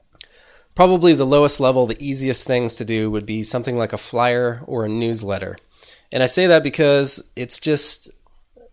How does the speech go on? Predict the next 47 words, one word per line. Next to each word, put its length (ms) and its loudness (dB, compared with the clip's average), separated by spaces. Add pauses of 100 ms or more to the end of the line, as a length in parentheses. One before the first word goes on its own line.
(280)
basically 480 0
a 80 2
flat 360 0
page. 560 -4
It's, 340 -8
it's 200 -10
either 180 -2
one 200 2
piece 220 -4
of 100 -8
paper 400 0
or 80 -2
maybe 340 -2
a 80 -6
double-sided 640 -2
sheet 320 -4
or 80 -12
something 360 -8
like 180 -8
that. 380 -6 (640)
There's 140 -4
not 140 6
a 40 2
lot 220 4
that 100 -4
goes 240 2
into 360 0
it. 120 0
It's 200 -6
usually 300 -4
just 260 -4
a 60 -6
few 240 -6
pictures 640 -4
and 320 -6
some 160 -4
copy 400 -4
that 180 -8
goes 260 -6
into 340 -10
it. 100 -12
So 220 -6
these 240 -4
are 60 -4
really 200 0
low 180 -2
level. 540 -2